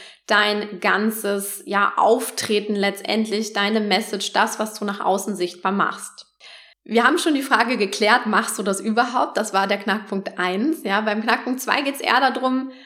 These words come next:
wie machst du's eigentlich? Was machst du da genau? Und das, was ich immer feststelle, ist, dass viele sich nicht trauen, wirklich ein gutes Marketing zu machen, beziehungsweise sie machen so ein Wischiwaschi-Marketing.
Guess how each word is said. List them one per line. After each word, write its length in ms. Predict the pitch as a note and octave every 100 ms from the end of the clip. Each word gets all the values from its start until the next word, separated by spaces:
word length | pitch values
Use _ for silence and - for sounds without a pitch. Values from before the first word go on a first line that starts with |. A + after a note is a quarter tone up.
| _
wie 260 | A3 B3+ G#4+ G4+
machst 320 | F3+ - -
du's 160 | F#3 -
eigentlich? 480 | - - - - B3+
Was 240 | D4+ -
machst 320 | C4 C4 -
du 60 | A#3+
da 180 | A3+ A3+
genau? 440 | A3 G3 E3 - - - - - -
Und 180 | A3+ A#3
das, 160 | D4+ -
was 140 | -
ich 120 | D4
immer 180 | D#4 C#4
feststelle, 600 | C4 C4+ - - A#3+ A3+
ist, 240 | A3+ A3+
dass 160 | G#3 G#3
viele 380 | - B3+ C#4 A#3
sich 320 | A#3+ - -
nicht 260 | G#3+ G#3 -
trauen, 520 | - G#3 A3+ A3+ A3
wirklich 440 | A3+ A3+ A3+ -
ein 500 | F#3+ F#3+ F#3+ G3+ G3 -
gutes 420 | A#3+ A#3 A#3 A#3
Marketing 640 | G#3 G3+ G#3+ G#3+ G#3 G3+
zu 160 | G3+ G3
machen, 600 | F#3 F#3 - C4+ D#4 - - - - - -
beziehungsweise 800 | G#3 A#3 B3+ C4+ A#3 A3 A3+ G3+
sie 120 | G#3
machen 320 | G#3+ G#3 A3
so 160 | G#3+ G#3
ein 160 | G#3
Wischiwaschi-Marketing. 1300 | G#3 G#3+ A3 F3+ F#3+ - F#3+ F3 E3+ - - - -